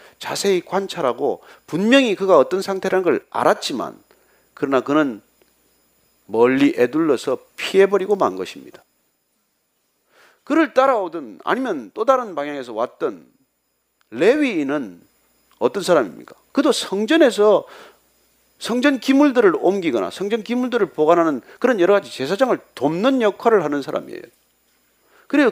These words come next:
그도 또한 왔다가 이 강도 만난 사람이 어떤 상태인지를 분명히 알았음에도 불구하고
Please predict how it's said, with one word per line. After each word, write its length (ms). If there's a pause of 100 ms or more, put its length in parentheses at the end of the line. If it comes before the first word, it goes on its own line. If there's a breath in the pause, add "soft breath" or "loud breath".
그도 340
또한 400 (260 soft breath)
왔다가 640 (440)
이 440
강도 320
만난 320
사람이 320
어떤 300
상태인지를 760 (300 soft breath)
분명히 380
알았음에도 640
불구하고 540